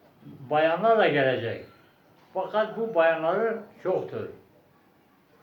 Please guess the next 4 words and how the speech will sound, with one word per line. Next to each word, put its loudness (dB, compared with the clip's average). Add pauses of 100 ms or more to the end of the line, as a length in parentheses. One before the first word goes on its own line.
Çoğuları 2
da 4 (100)
Allah 0
dostudur. 0